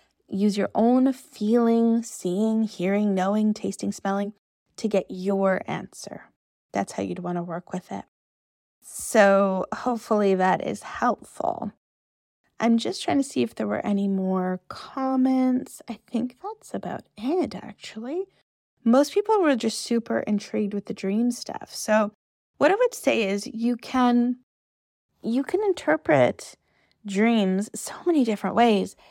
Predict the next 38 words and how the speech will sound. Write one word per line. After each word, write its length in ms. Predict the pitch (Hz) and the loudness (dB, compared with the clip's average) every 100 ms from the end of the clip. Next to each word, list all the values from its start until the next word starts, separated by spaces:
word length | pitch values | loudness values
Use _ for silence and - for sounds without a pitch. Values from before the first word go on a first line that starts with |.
| - _ - | -20 _ -2
And 300 | 220 220 220 | 4 4 2
I 140 | 233 247 | 2 4
know 260 | 240 247 | 6 4
that 160 | 262 - | 2 0
there 140 | 233 | 4
are 100 | 226 | 4
many, 460 | 214 214 233 233 226 | 6 6 6 6 6
many 260 | 220 208 196 | 6 4 4
books 320 | 196 196 - | 2 0 -2
written 540 | 180 196 - 73 - - | -2 -2 -2 -6 -4 -2
about 320 | 202 196 190 | 0 0 -2
dream 260 | - 190 | -2 -2
interpretations. 960 | 190 190 180 - - - - - 98 - | -2 -4 -6 -6 -8 -10 -8 -6 -6 -2
And 160 | 202 208 - _ _ _ 190 | 0 -2 -4 _ _ _ -6
if 180 | 190 | -4
you 80 | 196 | -2
see 280 | 190 - 208 | -2 0 4
a, 360 | 196 190 190 185 _ _ _ _ _ | 4 4 0 -4 _ _ _ _ _
a 140 | 180 180 | -6 0
white 480 | 180 202 - - - | 2 2 0 -10 -8
flower, 560 | 185 175 196 202 202 | 0 4 4 4 0
it's 200 | 202 196 | -2 -6
supposed 280 | - - - | -6 -6 -4
to 60 | 190 | -2
mean 360 | 190 196 196 | 2 2 2
this. 500 | 180 190 - - - _ _ - | 2 0 0 -20 -20 _ _ -2
Or 240 | 190 190 | 2 2
if 180 | 190 - | 2 -2
you 60 | 185 | -2
have 180 | 185 | 0
a 40 | 196 | 0
dream 360 | 190 202 202 | 0 2 4
that 140 | 196 - | 2 0
you're 120 | 190 | -4
falling 380 | - 180 196 190 | -4 0 2 2
downstairs, 580 | 190 190 - 190 190 190 | 2 0 0 -2 -2 -4
it 100 | 185 | -2
means 340 | 190 185 185 | 0 0 -2